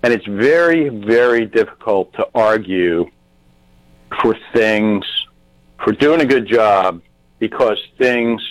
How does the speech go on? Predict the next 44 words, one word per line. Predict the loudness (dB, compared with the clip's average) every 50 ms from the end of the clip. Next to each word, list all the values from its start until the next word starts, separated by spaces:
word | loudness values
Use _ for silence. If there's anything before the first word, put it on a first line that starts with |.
| -18 _ _ _ _ _ _ _ _ _ _ _ _ _ _ _ -2
didn't | 0 0 0 0 -2 -6 -6 -6
happen. | -4 -2 0 0 0 -2 -4 -12 -16 -16 -18 _ _ _ _ _ _ _ _ _ _ _ _ _ -4
You | -2 0
know, | 2 2 0 0 -2 _ _ _ _ _ _
how | -2 0 2 2
do | 2
we | 2 2 0
know, | 0 0 0 0
you | 0 0
know, | 0 2 2 0 0
the, | 0 -2 -2
the | -2 0 0 2 2
answer | 2 0 -2 0 0 0
on | 0 2
the | 2
other | 2 2 2 0
side | 0 0 2 2 2 2
is, | 0 -2 0 0
how | 0 2
do | 2
we | 2 2
know | 2 2 2 2 0
that? | 0 -4 -6 -6 -10 -14 _ _ _ _ _ _ _ _ _ _ _ _ 0
They, | 2 2 2
no, | 2 4 2 2
none | 2 0 -2 -2 -2 -2 -2 -2 0 0 2 2 2
of | 0
these | 0 -2 -4 -4 -4 -4
things | -4 -4 -4 -2 -2
were | -2 0
happening. | 0 2 0 0 0 -2 -4 -2 0 0 2 2
There | 2 4
wasn't | 4 2 2 0 -4 -10 -4
suicide. | -2 0 0 0 -2 -2 0 2 2 2 2 2
There | 2 2
wasn't | 2 2 0 -2 -10 -10 -6
this. | -4 -4 -4 -4 -2
There | 0 0 2
wasn't | 2 2 0 -2 -6 -6 -2
that. | 0 0 0 0 0 0
There | 0 2
wouldn't | 2 2 2 2 0 -2
have | -6 -6 -2
been. | -2 0 0 0 -2 -2 -6